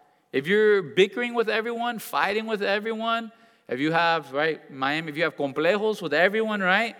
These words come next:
You can't sit with anyone at church 'cause you have problems with everyone, you're not gonna see God.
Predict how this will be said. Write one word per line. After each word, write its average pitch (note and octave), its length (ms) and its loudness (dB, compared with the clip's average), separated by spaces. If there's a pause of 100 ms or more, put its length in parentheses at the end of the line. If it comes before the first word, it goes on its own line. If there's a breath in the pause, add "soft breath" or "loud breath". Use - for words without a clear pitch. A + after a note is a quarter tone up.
(500 loud breath)
You C3 120 -4
can't F#3 240 -2
sit G3+ 100 4
with E3+ 120 4
anyone G3 420 0
at E3 160 -2
church G#3+ 320 2
'cause D3+ 140 -4
you D#3+ 60 -2
have F3 180 -2
problems G3 380 0
with F3+ 120 -2
everyone, G3+ 500 -2
you're E3+ 120 -8
not C4 220 -2
gonna C4+ 200 -6
see B3+ 160 -8
God. E3+ 480 -4